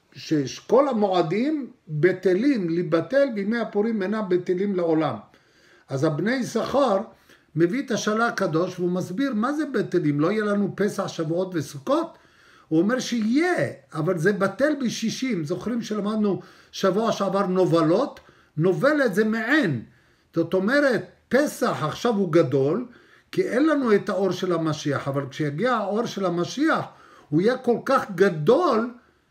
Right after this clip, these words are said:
כן, שהאור של, שהאור של פסח הוא יתגמד לעומת האור, אז הוא יהיה בטל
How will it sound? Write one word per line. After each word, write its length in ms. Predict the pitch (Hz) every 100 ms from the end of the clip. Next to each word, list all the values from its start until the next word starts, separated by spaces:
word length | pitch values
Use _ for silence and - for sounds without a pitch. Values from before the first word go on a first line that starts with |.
| _ _ -
כן, 240 | 185 262 302
שהאור 1120 | - 190 170 170 180 233 285 277 214 208 226 -
של, 540 | - 160 156 147 143 - _ _ _
שהאור 560 | - 147 147 202 262 269
של 320 | - 190 165
פסח 400 | 285 320 - 220 156
הוא 140 | 208
יתגמד 720 | 202 156 143 190 208 311 240 127 117 - _ _ _ _
לעומת 640 | 165 190 196 190 185 160 165
האור, 280 | 139 135
אז 140 | 139 135
הוא 100 | 226
יהיה 140 | 269
בטל 400 | 262 220 - 294